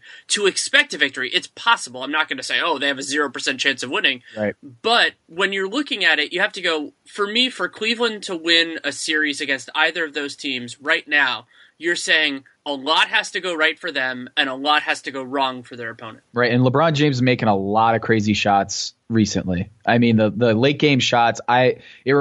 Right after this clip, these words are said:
Speaker 2: reminds me of Russell Westbrook last year, where we were all kinda, like, loving it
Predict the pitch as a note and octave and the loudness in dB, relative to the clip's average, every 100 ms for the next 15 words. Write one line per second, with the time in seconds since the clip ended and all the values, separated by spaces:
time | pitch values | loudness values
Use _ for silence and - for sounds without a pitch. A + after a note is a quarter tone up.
0 | C#3 - C#3 C#3+ D3+ C#3 C3 B2 A#2+ A2 | 2 -2 0 2 2 2 4 4 2 2
1 | G#2+ - G2+ F#2+ F2 - F2+ D#2+ _ C3+ | 2 0 -4 -2 -2 -2 -4 -4 _ 0
2 | D#3 E3+ E3+ D#3+ F#3 F3+ F3 D#3 C#3+ C3 | 4 4 4 4 2 2 4 4 4 2
3 | - _ B2+ A#2+ B2+ C3 D3+ D#3+ D#3+ | -4 _ -6 0 2 4 4 4 2